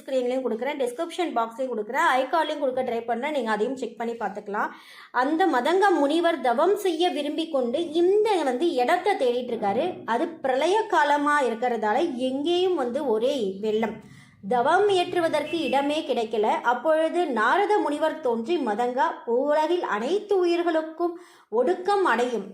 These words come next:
திருவெண்காடு பிரளயத்திலையும் அழியாமல் உள்ளது, அங்கு சென்று தயம்-, தவமுறை ஏற்று" அப்படின்ட்டு அருள் புரிவிருந்திருக்காரு. ஊழி காலத்திலும் அழியாத இத்தலத்துல கண்ட மதங்கர் அங்கேயே வந்து தவமுறை ஏற்றி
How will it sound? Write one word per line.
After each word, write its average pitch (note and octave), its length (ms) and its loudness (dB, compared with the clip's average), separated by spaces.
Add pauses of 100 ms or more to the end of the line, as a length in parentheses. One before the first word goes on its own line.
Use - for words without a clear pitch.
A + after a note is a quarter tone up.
(160)
திருவெண்காடு D#4+ 840 0
பிரளயத்திலையும் F#4+ 840 0
அழியாமல் D4 580 0
உள்ளது, A3 300 0
அங்கு F#4 520 0
சென்று E4+ 360 0
தயம்-, A#3+ 540 -2
தவமுறை D4 600 0
ஏற்று" A#3+ 380 0
அப்படின்ட்டு B3 420 -4
அருள் D4 380 0
புரிவிருந்திருக்காரு. G#3+ 920 -4 (260)
ஊழி F#4+ 380 0
காலத்திலும் F#4 640 2
அழியாத D#4+ 800 2
இத்தலத்துல C4+ 800 -2
கண்ட A#3 340 -2
மதங்கர் C4+ 580 -2
அங்கேயே F#4 640 2
வந்து D#4+ 280 -2
தவமுறை C#4 640 -2
ஏற்றி A#3 500 -6